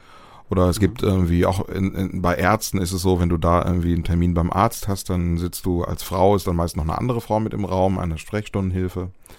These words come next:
Speaker 1: Aber wenn du als Mann irgendwo hingehst, du gehst als Mann zu einer Hautärztin und die hat dann noch, dann macht die eine Körperuntersuchung und dann ist die Sprechstundenhilfe auch noch dabei und beide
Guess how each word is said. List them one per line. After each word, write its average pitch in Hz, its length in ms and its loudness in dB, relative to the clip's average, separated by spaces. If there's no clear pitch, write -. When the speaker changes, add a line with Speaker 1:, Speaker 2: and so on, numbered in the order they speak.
Speaker 1:
Aber 90 160 0
wenn 98 100 4
du 95 40 4
als 90 140 2
Mann 156 200 8
irgendwo 92 280 2
hingehst, 82 420 0
du 95 60 0
gehst 98 180 -2
als - 140 -4
Mann 127 180 2
zu - 80 -2
einer 135 140 4
Hautärztin 85 720 2
und 85 160 -4
die 101 80 0
hat 113 100 -2
dann 113 160 2
noch, 101 380 -4
dann 95 160 -4
macht 110 160 -2
die 117 60 2
eine 101 120 2
Körperuntersuchung 127 760 2
und 113 80 0
dann 101 100 2
ist 95 100 -2
die 101 220 -2
Sprechstundenhilfe 117 720 0
auch 123 80 2
noch 139 100 0
dabei 113 400 2
und 104 140 0
beide 117 420 4